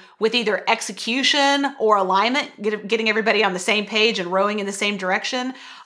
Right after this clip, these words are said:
oftentimes it's because you're working without a vision. This is one of the most common mistakes that we see. And gosh, you can just end up wasting a lot of resources and just working harder than you need to because you don't have clarity about where you're trying to go.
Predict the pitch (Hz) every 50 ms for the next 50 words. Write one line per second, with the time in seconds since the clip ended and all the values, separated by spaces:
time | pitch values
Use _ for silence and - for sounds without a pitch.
0 | _ - - 254 349 440 453 508 466 - - 294 254 254 233 247 226 - - 247
1 | - 285 262 - 254 240 220 190 220 254 339 349 - 254 214 208 208 214 - 202
2 | 233 233 226 214 214 247 269 - - 233 220 190 254 349 - 220 170 165 214 -
3 | 285 247 247 254 247 226 214 196 185 185 - - - - 214 214 226 254 277 285
4 | 294 302 294 - - - - - - 226 233 233 - - 233 226 233 220 190 -
5 | - - 226 208 180 190 214 208 196 190 - - 240 247 233 214 202 190 185 185
6 | 190 - 208 208 196 190 190 190 190 190 185 185 - - - - - - _ -
7 | 269 285 226 190 190 208 254 - - 247 190 190 - 208 202 185 175 180 196 190
8 | 190 190 190 180 170 165 170 170 170 185 202 220 226 220 226 220 214 - 196 180
9 | 180 185 - 165 160 160 165 170 170 - - - - - - - - 202 196 185
10 | 185 190 185 - - - 185 190 208 208 208 190 - - 196 196 202 196 190 190
11 | 185 180 185 185 190 190 185 - 170 151 151 151 151 151 - 175 - 214 180 190
12 | 190 190 190 202 202 190 - - 202 175 170 165 165 165 131 151 156 156 156 160
13 | - 196 151 123 151 - 123 78 - 185